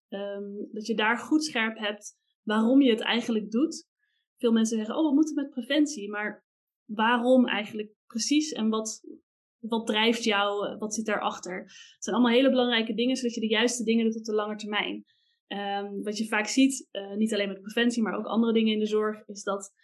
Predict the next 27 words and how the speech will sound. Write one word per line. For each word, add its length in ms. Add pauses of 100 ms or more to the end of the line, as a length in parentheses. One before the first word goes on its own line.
(320)
mensen 220
hebben 180
een 60
idee, 260
die 100
gaan 160
rennen 300
en 100
komen 240
halverwege 460
erachter 380
dat 160
ze 80
eigenlijk 420
toch 200
iets 140
anders 340
bedoelden. 540 (360)
Ehm, 380
en 200
moeten 240
dan 180
weer 180
terug 220
naar 80
de 100
tekentafel. 880